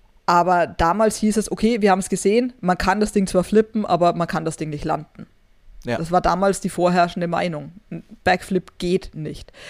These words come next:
Speaker 1: Er hat's im nächsten Jahr wieder versucht, hat sich, ähm, dabei alles gebrochen. Irgendwie, ich glaub, vier Rippen, sechzehn Knochen im Fuß, ein
Speaker 2: Boah.
Speaker 1: Handgelenk,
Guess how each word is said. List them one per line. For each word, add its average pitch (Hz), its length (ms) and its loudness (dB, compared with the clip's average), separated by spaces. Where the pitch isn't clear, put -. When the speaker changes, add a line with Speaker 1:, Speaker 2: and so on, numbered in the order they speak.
Speaker 1:
Er 190 100 2
hat's - 120 0
im 185 120 -2
nächsten 190 320 -2
Jahr 170 240 0
wieder 233 240 2
versucht, 277 640 -4
hat 190 240 0
sich, - 720 0
ähm, 170 680 0
dabei 170 480 2
alles 185 400 2
gebrochen. 220 500 0
Irgendwie, 180 680 -2
ich 127 100 -10
glaub, 180 260 2
vier 196 560 -2
Rippen, 262 880 -2
sechzehn 202 520 -2
Knochen 190 380 -2
im 180 160 -6
Fuß, - 960 -2
ein 170 140 0
Speaker 2:
Boah. 156 100 4
Speaker 1:
Handgelenk, 254 1080 2